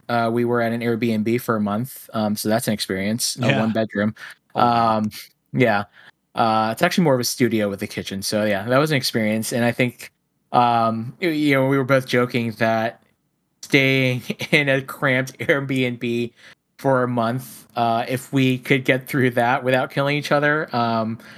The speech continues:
Speaker 1: I think our marriage is probably i-, i-, in good shape.
Speaker 2: <laughs>
Speaker 1: Um, I mean, it was very close. It was very close quarters.
Speaker 2: Yeah.
Speaker 1: Um, but yeah, we, we,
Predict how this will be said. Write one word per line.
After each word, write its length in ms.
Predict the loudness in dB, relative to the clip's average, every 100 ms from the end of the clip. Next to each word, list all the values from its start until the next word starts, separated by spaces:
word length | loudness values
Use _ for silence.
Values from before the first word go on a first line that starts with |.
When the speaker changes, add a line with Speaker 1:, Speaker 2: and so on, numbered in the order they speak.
| -20 _
Speaker 1:
I 80 | -4
think 220 | -2 0
our 80 | 0
marriage 400 | 0 0 0 0
is 160 | -2 -2
probably 580 | 0 2 2 2 2 2
i-, 40 |
i-, 340 | 2 0 0 0
in 120 | 0
good 160 | 2 2
shape. 500 | 0 0 0 0 -2 -6
Speaker 2:
<laughs> 40 | -10 -14 -12 -2
Speaker 1:
Um, 460 | 0 2 2 0 0
I 60 | 0
mean, 140 | 2
it 20 |
was 160 | 2 0
very 220 | 0 0
close. 320 | 0 -2 -2 -4 -14 -8
It 120 | -2
was 180 | -2 0
very 200 | -2 -2
close 280 | -4 -6 -6
quarters. 500 | -6 -4 -4 -4 -4
Speaker 2:
Yeah. 460 | -2 0 0 -4
Speaker 1:
Um, 260 | -6 -8 -12 _ _ _ _ _ _ 0
but 220 | 2 4
yeah, 180 | 2 0
we, 320 | 2 2 0
we, 480 | 0 0 0 -2 -6